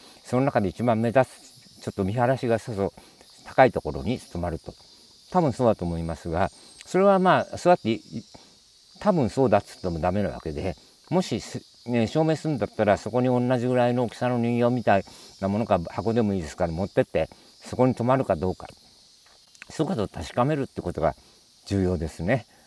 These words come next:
で、まあ、先生もですね、「うん、そんなはずがない」ということは、やっぱり言っちゃいけないと思うんですね。で、例えば僕の写真で、写真撮ってるとこを見た人がですね、「なんでそんなに近づけるの？」と、まあ、言うわけですね。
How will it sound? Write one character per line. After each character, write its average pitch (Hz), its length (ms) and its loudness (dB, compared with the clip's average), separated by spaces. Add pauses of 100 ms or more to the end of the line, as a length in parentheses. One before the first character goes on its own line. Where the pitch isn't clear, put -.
(200)
で、 147 380 8
ま 139 100 2
あ、 - 20 0
先 151 220 0
生 202 160 0
も 147 140 4
で 85 100 -2
す - 160 -6
ね、 92 240 0 (680)
「う - 60 -8
ん、 98 460 -2
そ 110 140 -4
ん 175 60 4
な 208 60 4
は 143 160 0
ず 143 120 -8
が 214 140 2
な 208 160 2
い」 180 80 0
と 123 140 2
い 107 100 4
う 107 100 0
こ 101 120 -8
と 92 120 0
は、 90 180 2 (340)
や 104 80 0
っ 98 40 -2
ぱ 123 80 2
り 104 60 4
言 92 80 0
っ - 20 -6
ち - 140 0
ゃ - 20 6
い 90 60 2
け 90 100 -2
な 78 200 -2
い 76 100 -6
と - 100 -8
思 73 140 -6
う 73 40 -8
ん 67 40 -10
で - 60 -20
す - 80 -14
ね。 92 220 0 (460)
で、 101 160 0 (360)
例 147 140 2
え - 40 4
ば 185 60 10
僕 185 220 4
の 160 80 4
写 110 160 -2
真 104 280 -4
で、 110 240 6 (220)
写 - 120 -2
真 160 200 -2
撮 165 100 0
っ - 20 -14
て - 140 0
る 101 60 2
と - 100 -8
こ 92 100 0
を 92 40 2
見 113 140 0
た 107 100 4
人 98 200 -6
が 80 100 -4
で 78 80 -6
す 87 160 -8
ね、 85 180 -4 (680)
「な 98 220 2
ん 196 80 6
で 175 100 6
そ 135 140 -2
ん 131 80 2
な 127 100 2
に 123 80 0
近 - 180 2
づ 120 140 0
け 143 80 4
る 127 80 6
の？」 90 160 2
と、 67 160 -8 (800)
ま 151 100 4
あ、 120 40 4
言 104 120 2
う 107 40 4
わ 101 100 2
け 76 80 -8
で 64 80 -8
す - 160 -14
ね。 101 260 -2